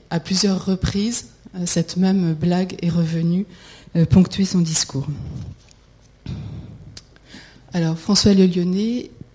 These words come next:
est ici, et Raymond Queneau est ici. Alors, c'est,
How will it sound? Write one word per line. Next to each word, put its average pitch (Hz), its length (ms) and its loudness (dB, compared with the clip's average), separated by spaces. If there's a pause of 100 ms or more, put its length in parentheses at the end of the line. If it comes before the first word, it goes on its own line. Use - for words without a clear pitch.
(380)
est 196 260 -4
ici, 190 400 0 (1200)
et 185 80 2
Raymond 165 280 4
Queneau 165 400 -2 (100)
est - 160 -20
ici. - 300 -14 (2500)
Alors, 175 400 6 (120)
c'est, - 320 0